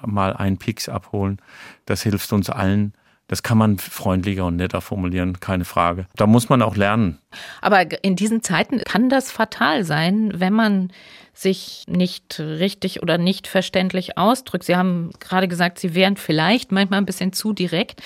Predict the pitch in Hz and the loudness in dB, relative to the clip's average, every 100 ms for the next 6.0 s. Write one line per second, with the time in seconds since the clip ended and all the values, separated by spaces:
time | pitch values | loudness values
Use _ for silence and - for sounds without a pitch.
0 | - - - - - 185 196 208 233 196 | -12 -12 -12 -14 -2 2 4 6 6 4
1 | 147 135 135 143 143 135 135 147 143 143 | 4 4 4 4 2 0 0 -2 -2 -2
2 | 143 131 135 - 135 135 131 135 - 92 | 0 2 0 -2 0 2 0 0 -2 -4
3 | - - 226 277 349 - - 247 240 123 | -4 0 2 4 4 4 4 2 4 2
4 | - 214 302 180 113 196 196 196 226 202 | 2 4 4 4 2 2 2 0 -2 0
5 | 226 277 311 - 226 185 208 - - 180 | 0 0 -2 0 2 2 2 2 2 -2